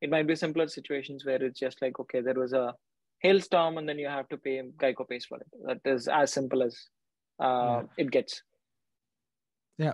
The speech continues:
Speaker 2: but
Speaker 1: But
Speaker 2: the,
Speaker 1: the
Speaker 2: also the, uh, market is pretty interesting. So at this point, it is very small,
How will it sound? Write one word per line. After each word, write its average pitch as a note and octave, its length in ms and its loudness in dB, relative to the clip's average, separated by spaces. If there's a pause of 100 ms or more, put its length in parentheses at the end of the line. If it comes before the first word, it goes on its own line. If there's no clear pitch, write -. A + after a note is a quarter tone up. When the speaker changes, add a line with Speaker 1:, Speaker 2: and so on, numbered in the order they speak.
Speaker 2:
but F#3+ 220 6
Speaker 1:
But F3 140 -4
Speaker 2:
the, E3 160 -4
Speaker 1:
the F3 120 6 (120)
Speaker 2:
also D#3+ 320 0
the, G3+ 240 2 (120)
uh, C3+ 220 -6
market C3+ 460 -2
is F#3+ 100 -4
pretty B2+ 260 -2
interesting. A#2+ 560 -2 (300)
So - 160 0
at B2+ 80 0
this E3 140 0
point, F#3 360 4
it C#3+ 200 -2
is D#3+ 320 0
very C3+ 340 2
small, C3 460 0